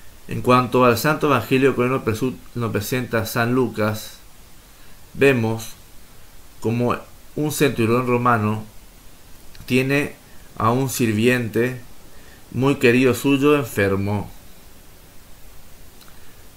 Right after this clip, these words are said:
y él manda primero a unos ancianos para que hablen con Jesús y luego a unos amigos.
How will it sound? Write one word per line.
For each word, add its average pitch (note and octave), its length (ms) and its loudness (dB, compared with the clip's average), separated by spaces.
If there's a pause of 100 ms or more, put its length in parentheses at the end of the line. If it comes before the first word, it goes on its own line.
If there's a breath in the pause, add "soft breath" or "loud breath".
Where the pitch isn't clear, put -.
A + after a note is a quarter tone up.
(460 loud breath)
y A#2+ 200 6
él B2 340 6 (580)
manda A#2 720 2
primero C3+ 480 2
a A2+ 80 0
unos B2 280 -2
ancianos A2 800 -2 (100)
para G2+ 300 0
que G#2 80 -4
hablen A#2+ 320 2
con A2+ 160 -4
Jesús G#2 440 -4 (760 loud breath)
y A2+ 100 2
luego B2+ 540 2
a G2+ 80 2
unos A#2 340 -2
amigos. G#2+ 480 -2